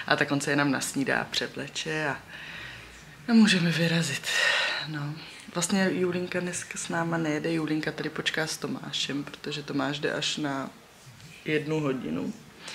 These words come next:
Takže aspoň nemusím chystat ráno Julinku. Ale jenom Filipka. Takže tím pádem Julinku určitě nechám spát.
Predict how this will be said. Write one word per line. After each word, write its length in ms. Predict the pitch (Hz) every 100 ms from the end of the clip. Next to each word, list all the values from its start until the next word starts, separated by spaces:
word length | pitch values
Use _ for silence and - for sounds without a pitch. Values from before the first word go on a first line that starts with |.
| - - - - - - - - - -
Takže 260 | 160 143
aspoň 300 | 147 - 151
nemusím 340 | 147 143 - 139
chystat 440 | 143 - 147 -
ráno 280 | 143 139 147
Julinku. 640 | 147 131 131 147 - 330 - - - - - - - - - -
Ale 140 | 160
jenom 180 | 156 147
Filipka. 420 | 147 139 139 - -
Takže 240 | - 233 190
tím 180 | 180
pádem 320 | 170 160 151 156
Julinku 380 | 170 180 -
určitě 400 | 135 - 151 -
nechám 320 | 160 160 170 175
spát. 380 | - 190 226